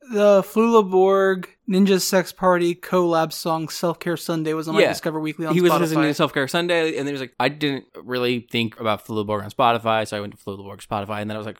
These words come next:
Speaker 2: "Yeah, have you never li-," whatever. I ended up listening to Flula Borg, and then a week later we reviewed Centaur World,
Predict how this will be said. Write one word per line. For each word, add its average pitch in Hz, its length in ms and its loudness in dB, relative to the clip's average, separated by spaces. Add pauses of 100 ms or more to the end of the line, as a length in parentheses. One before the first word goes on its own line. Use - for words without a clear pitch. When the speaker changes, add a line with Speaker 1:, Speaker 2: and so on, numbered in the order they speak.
Speaker 2:
"Yeah, 113 400 2 (280)
have 113 140 -8
you 120 60 -2
never 110 280 -2
li-," 117 180 -2
whatever. 104 420 4
I 139 140 4
ended 147 160 2
up 127 60 -12
listening 135 220 -2
to 123 120 -6
Flula 127 200 -2
Borg, 117 260 -2
and 120 100 -2
then 120 180 -4
a 123 80 -2
week 120 140 -2
later 113 240 -2
we 117 80 -4
reviewed 113 300 -4
Centaur 120 300 -2
World, 110 280 0